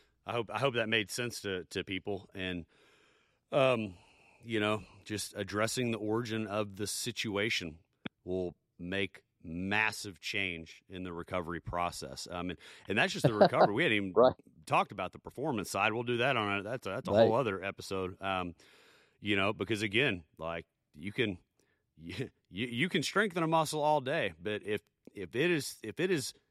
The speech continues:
Speaker 1: inhibited, if there's a delay there, if that timing's off, it doesn't matter
Speaker 2: Right.
Speaker 1: what you do. It's
Speaker 2: And
Speaker 1: gonna
Speaker 2: by the
Speaker 1: get
Speaker 2: way,
Speaker 1: stuck,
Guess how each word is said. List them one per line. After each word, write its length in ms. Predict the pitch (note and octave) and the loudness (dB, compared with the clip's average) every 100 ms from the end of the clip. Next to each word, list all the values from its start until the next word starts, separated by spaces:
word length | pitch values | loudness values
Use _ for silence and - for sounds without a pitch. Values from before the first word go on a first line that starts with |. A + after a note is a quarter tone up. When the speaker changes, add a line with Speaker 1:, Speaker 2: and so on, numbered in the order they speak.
| _ | _
Speaker 1:
inhibited, 580 | B2 G#2 C3+ D3+ F#3 E3+ | -4 2 2 2 2 2
if 140 | G#2 | 0
there's 280 | A#2 D#3 D3 | 0 0 2
a 60 | C3+ | 0
delay 440 | A2 G2 A2 C#3+ | 0 0 2 2
there, 140 | D#3 C3 | 2 0
if 60 | |
that 140 | B2+ - | -2 -4
timing's 400 | C3 D3 D#3+ D#3 | -4 -2 0 2
off, 180 | E3 | 2
it 600 | - _ _ _ _ _ | 0 _ _ _ _ _
doesn't 140 | C#3 A#2 | -2 4
matter 200 | A#2 G#2+ | 6 6
Speaker 2:
Right. 60 | |
Speaker 1:
what 160 | G#2+ - | 4 -2
you 60 | F2+ | -2
do. 240 | A2+ G#2+ - | 0 0 -4
It's 100 | - | 4
Speaker 2:
And 100 | D#3 | 8
Speaker 1:
gonna 140 | E3+ F#3 | 10 10
Speaker 2:
by 40 | |
the 20 | |
Speaker 1:
get 80 | D#3 | 12
Speaker 2:
way, 80 | D#3 | 10
Speaker 1:
stuck, 320 | A#2 A2 - | 8 2 -4